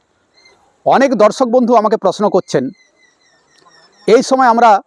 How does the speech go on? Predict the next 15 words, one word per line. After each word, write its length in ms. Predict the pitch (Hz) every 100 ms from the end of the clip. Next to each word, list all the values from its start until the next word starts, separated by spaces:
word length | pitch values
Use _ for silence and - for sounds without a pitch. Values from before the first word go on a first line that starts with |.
| _ _ _ _ _ -
মিরাকুলান 640 | 131 165 247 - 254 247 233
বা 60 |
কোনো 180 | 208 220 208 -
পিজিআর 400 | 220 220 247 240
স্প্রে 160 | - 190 175
করতে 160 | 175 147
পারি 160 | 143 143 139
কি 80 |
না। 120 | 117 92 - _ _ _ _ _ _ _ _ _ _ _ _ _ _ _ _ _ 123
মিরাকুলান 520 | 156 262 277 311 294 -
স্প্রে 160 | 233 220
করার 220 | 240 247 226
একটা 140 | 240 -
সময় 240 | 185 208 196
ছিল, 120 | 165